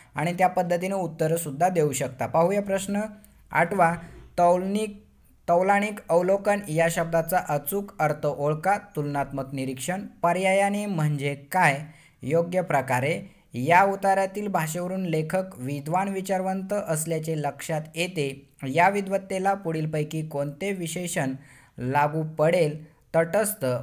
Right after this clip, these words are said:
भारूड हा काव्यप्रकार लिहिणाऱ्या संत कवीचे नाव ओळखा.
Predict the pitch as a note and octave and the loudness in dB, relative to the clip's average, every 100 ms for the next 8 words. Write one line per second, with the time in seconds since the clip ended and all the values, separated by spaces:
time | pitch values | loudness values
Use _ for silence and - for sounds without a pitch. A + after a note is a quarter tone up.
0 | B2 B2 C#3 D#3+ G3 G3 F3 F3 F3 E3 | -4 -4 0 0 0 0 -2 -2 0 2
1 | E3+ F3+ F3 G3 G3 F#3 D3 D3 D3+ D#3 | 0 0 0 2 0 0 -2 -2 0 0
2 | D3+ D#3 E3+ F3 F3 D#3+ D3+ C3+ D3+ C#3+ | 0 -2 -6 -6 -4 -2 -2 -4 -4 -4
3 | C3+ C3+ C3 B2+ - D3+ F#3 F#3 C#3+ | -4 -2 -2 -4 -2 2 2 2 2